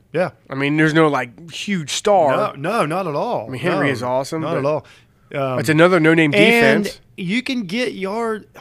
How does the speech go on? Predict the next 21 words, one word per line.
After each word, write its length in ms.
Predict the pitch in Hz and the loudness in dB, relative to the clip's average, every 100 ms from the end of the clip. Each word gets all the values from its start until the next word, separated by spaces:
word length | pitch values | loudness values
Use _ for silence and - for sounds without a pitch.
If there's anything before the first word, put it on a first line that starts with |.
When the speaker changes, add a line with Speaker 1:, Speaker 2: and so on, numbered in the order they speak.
| - - | -20 -18
Speaker 1:
It's 160 | 165 180 | -14 -14
a 40 | |
bad 380 | 135 170 190 202 | -14 -10 -8 -8
matchup 400 | 175 202 202 175 | -10 -12 -10 -10
for 80 | 147 | -10
the 80 | 135 | -10
Ravens 420 | 143 185 175 143 | -6 -6 -4 -4
up 140 | 147 | -4
front, 300 | - 180 196 | -4 -6 -4
man. 160 | 131 131 | -4 -4
So 120 | 156 | -4
this 300 | 135 196 214 | 2 4 4
is 120 | 208 | -2
a 40 | 190 | -4
case 340 | - 180 165 | 0 0 0
to 100 | 175 | -4
where 400 | 165 151 143 139 _ _ _ _ _ _ _ _ _ | -2 -2 -2 -4 _ _ _ _ _ _ _ _ _
the 120 | 135 | -12
Titans, 520 | - 160 175 185 180 147 | -4 -2 -2 -4 -6 -8
you 100 | 143 | -8
just, 240 | 143 | -8